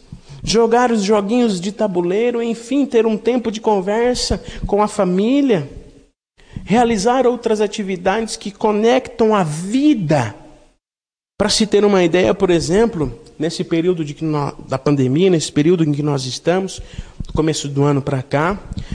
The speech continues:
de acordo com algumas pesquisas, houve um aumento de setenta e três por cento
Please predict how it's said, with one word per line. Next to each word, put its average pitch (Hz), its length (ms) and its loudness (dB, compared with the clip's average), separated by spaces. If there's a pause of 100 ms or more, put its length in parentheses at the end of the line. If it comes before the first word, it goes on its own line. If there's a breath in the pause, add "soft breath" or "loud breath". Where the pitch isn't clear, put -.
(160 loud breath)
de - 120 -2
acordo 196 260 2
com 214 80 0
algumas 196 340 2
pesquisas, 190 640 0
houve 190 280 2
um 196 100 0
aumento 190 480 0
de 175 140 -4
setenta 254 1080 0
e 190 80 -2
três 202 400 0
por 175 200 0
cento 185 640 -2